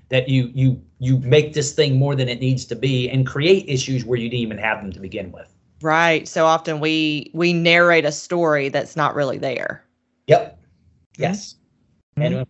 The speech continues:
Speaker 1: we're in the story, it's hard to do otherwise.
Speaker 2: Yes, very true. Goodness. I mean,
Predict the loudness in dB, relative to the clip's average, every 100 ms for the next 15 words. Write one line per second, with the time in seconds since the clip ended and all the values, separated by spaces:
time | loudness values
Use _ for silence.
0 | _ 2 2 2 0 0 2 2 0 -4
1 | 2 2 2 -4 -12 -8 -8 -10 -16 -20
2 | -20 -20 -20 _ _ -4 -2 -2 -6 -16
3 | -20 -20 _ -6 -4 -4 -4 -2 -2 -6
4 | _ _ _ -20 -8 4 4 4 0 -2
5 | -6 2 4 6 4 2 -2 -6